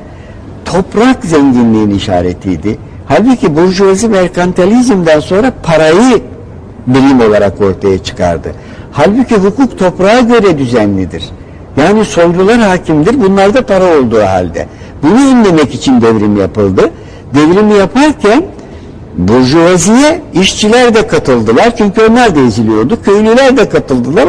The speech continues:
onlar da eziliyordu. İktidara kim geçti? Genel olarak burjuvazi geçti. Muhalefet kimin oldu? Muhalefet işçilerin oldu.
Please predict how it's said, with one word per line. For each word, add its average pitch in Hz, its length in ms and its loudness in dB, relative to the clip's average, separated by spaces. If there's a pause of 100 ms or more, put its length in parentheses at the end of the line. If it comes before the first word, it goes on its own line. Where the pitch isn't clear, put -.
onlar 147 300 2
da 113 60 -2
eziliyordu. 92 680 -4 (680)
İktidara 208 680 0
kim 277 260 2
geçti? 262 580 0 (440)
Genel 190 300 2
olarak 156 400 2
burjuvazi 175 520 0
geçti. 107 400 -4 (400)
Muhalefet 156 580 0 (120)
kimin 185 260 2
oldu? 160 440 2 (280)
Muhalefet 123 520 -2
işçilerin 120 640 -2
oldu. 117 280 -4